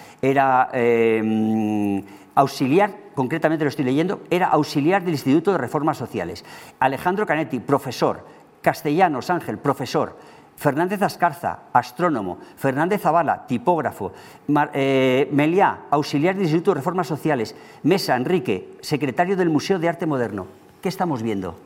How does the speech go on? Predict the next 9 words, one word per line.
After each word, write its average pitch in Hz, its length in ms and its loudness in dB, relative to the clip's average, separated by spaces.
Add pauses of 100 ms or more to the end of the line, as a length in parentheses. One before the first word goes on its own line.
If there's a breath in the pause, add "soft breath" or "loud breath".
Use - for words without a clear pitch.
(560 loud breath)
Que 113 160 -4
no 110 300 0
hay 110 160 0
obreros. 101 480 -4 (1200 loud breath)
Es 147 160 -4
gente 151 240 -2
de 135 80 0
cuello 127 240 0
blanco. 110 320 -4